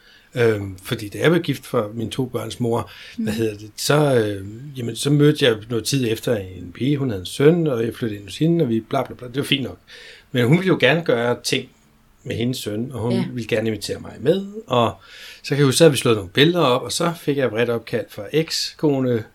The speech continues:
Speaker 3: Mm.
Speaker 1: der sagde, "Ja, husk dine egne børn også har Facebook." Og jeg tænkte, "What?"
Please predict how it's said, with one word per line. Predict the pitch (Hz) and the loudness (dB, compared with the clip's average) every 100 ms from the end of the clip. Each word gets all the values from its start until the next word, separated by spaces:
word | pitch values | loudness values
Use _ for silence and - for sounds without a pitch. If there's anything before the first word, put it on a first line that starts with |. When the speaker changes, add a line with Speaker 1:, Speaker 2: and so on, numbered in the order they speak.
| _ _ _ | _ _ _
Speaker 3:
Mm. | 190 180 | -8 -2
Speaker 1:
der | |
sagde, | - 117 113 - - | 0 2 0 -2 -2
"Ja, | - | -2
husk | - 151 - | 2 2 2
dine | 160 131 | 0 0
egne | 110 143 | 0 0
børn | 143 - - | -2 -4 -8
også | 104 - | -8 -8
har | - | -8
Facebook." | - 113 - - - - _ _ _ _ _ | -8 -8 -8 -14 -18 -20 _ _ _ _ _
Og | - | -12
jeg | - | -6
tænkte, | 117 101 _ _ 104 | -6 -6 _ _ -8
"What?" | 147 196 | 0 0